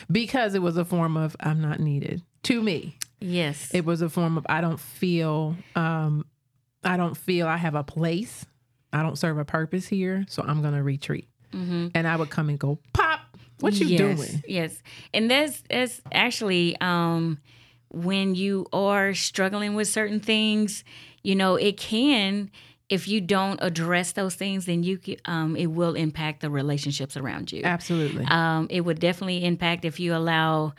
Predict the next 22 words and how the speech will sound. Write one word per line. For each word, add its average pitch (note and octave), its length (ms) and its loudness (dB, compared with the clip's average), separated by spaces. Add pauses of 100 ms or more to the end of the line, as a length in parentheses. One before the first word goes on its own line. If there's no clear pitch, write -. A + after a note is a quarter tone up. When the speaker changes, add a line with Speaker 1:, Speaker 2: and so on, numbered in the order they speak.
(360)
Speaker 2:
you E3+ 120 0
know, D3 440 2
whatever F3+ 480 0
hurt F3+ 420 -2
or D3 220 0
whatever D#3+ 360 -2
pain E3 420 0
or D3 160 0
circumstance D#3 760 -4
that D3+ 160 -4
you D#3+ 80 -2
have D3+ 180 -2
experienced F3 760 -4 (460)
as E3+ 240 4
a F3 60 0
child F3 760 4
or D3+ 340 2 (320)
in D3+ 480 4
teenage F#3 500 2
years F3 420 2
or D#3 140 2
even E3+ 500 0